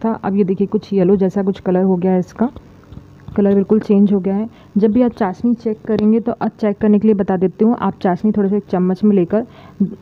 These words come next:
उंगली में लीजिएगा अपनी और फिंगर में, दोनों फिंगर में लेकर चिप-, चिपा कर देखिएगा कि आज चाशनी आपकी चिपकने लगी है या नहीं।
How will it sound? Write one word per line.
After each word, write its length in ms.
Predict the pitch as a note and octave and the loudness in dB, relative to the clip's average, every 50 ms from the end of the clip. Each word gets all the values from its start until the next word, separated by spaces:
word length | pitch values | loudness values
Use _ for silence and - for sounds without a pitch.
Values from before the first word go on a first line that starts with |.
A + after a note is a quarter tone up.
| - - - A#3 G#3 - - - - | -16 0 2 2 2 2 -2 -2 2
उंगली 300 | A3 A3 A3 A3+ B3 C4 | 4 6 6 6 6 4
में 120 | C4 C4 | 4 4
लीजिएगा 360 | B3 B3+ B3 A3 A3+ A#3 A3 A#3 | 4 4 2 2 2 2 0 0
अपनी 240 | A3 A#3 A#3 A#3+ | 2 2 2 2
और 140 | A#3+ - A3 | 2 0 -2
फिंगर 280 | G3+ - A3+ G#3+ G#3+ G#3+ | -2 0 -2 0 2 2
में, 140 | A3 A3 F#3+ | 0 0 2
दोनों 200 | G#3 G#3+ A3+ G#3+ | 2 0 2 2
फिंगर 240 | A3+ A3 G#3 G#3 | 2 0 2 4
में 160 | G#3 G#3+ G#3+ G#3 | 4 4 4 4
लेकर 280 | G#3 F#3+ F#3+ - G3+ | 2 2 2 0 -4
चिप-, 300 | G3 - - F#3+ - - | -4 -4 -6 -6 -4 -4
चिपा 240 | - G3 F#3+ F#3 F3+ | -8 -4 -4 -4 -4
कर 160 | - - G#3+ | -2 -2 -2
देखिएगा 280 | G3 G#3 - G#3 G3 G#3 | -2 -2 -4 -4 -4 -4
कि 180 | G3 A3 G#3+ - - - G3 | -4 -6 -8 -8 -10 -10 -8
आज 300 | G3 G3 F#3+ F#3+ G3+ G#3+ | -6 -6 -6 -6 -8 -6
चाशनी 380 | A3 G3+ F3 F3 - G#3+ A3 | -4 -4 -4 0 2 2 2
आपकी 160 | G#3 - A3+ | 2 0 -4
चिपकने 420 | G#3+ - F#3+ - - E3+ G3 G3+ G#3 | -6 -6 -6 -6 -4 -2 0 2 2
लगी 240 | G#3+ F#3+ F3 F3 G#3 | 2 2 0 0 0
है 80 | A3 | 0
या 120 | A#3+ A#3+ G#3+ | 2 2 2
नहीं। 240 | F3 E3 D3+ D3+ | 2 0 -2 -4